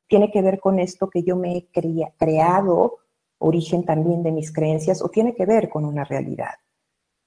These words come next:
Entonces, valida tus emociones, tenemos derecho a validar esas emociones, a parar, a sentir, a cuestionar esas emociones,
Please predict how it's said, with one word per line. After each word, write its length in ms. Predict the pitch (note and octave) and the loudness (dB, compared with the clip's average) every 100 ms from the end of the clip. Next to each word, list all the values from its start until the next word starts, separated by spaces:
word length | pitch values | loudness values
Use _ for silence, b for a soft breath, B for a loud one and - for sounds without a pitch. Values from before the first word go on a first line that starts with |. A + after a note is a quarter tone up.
| _ _ - | _ _ -6
Entonces, 640 | E3+ F#3 F3+ G3+ - E3+ | 0 0 2 0 0 -2
valida 500 | G3 G3+ A3+ G#3+ - | 0 2 2 2 -2
tus 220 | F3 - | -6 -4
emociones, 640 | D3+ D3+ - F3+ D#3+ D#3+ | -4 -4 -2 0 0 -4
tenemos 440 | - F3+ F3 E3+ D#3+ | -4 -2 -2 -4 -6
derecho 540 | E3 E3+ E3 - - b b | -2 -2 -2 -10 -14 b b
a 100 | - | -4
validar 460 | F3 E3+ F3 E3 E3 | 0 2 4 4 4
esas 320 | D#3+ D#3+ D3+ | 2 -4 -6
emociones, 640 | D3+ D3 - D#3+ D3+ D3 - | -8 -8 -4 -4 -2 -6 -8
a 120 | D3+ | -8
parar, 400 | - D3 C#3+ D3 - b _ | -6 -4 -4 -6 -10 b _
a 120 | D3+ | -4
sentir, 600 | D3+ D#3 C#3+ - D#3 D#3 - | -2 -2 -2 -2 -2 -4 -10
a 120 | D#3 D#3 | -8 -2
cuestionar 680 | D#3 D#3 C#3+ D3+ D#3+ E3 | -2 -2 -6 -4 0 0
esas 320 | D#3+ D#3+ D3+ D#3 | 0 -2 -6 -6
emociones, 680 | D3 - - D#3 D#3 D#3 | -8 -6 -2 0 -2 -4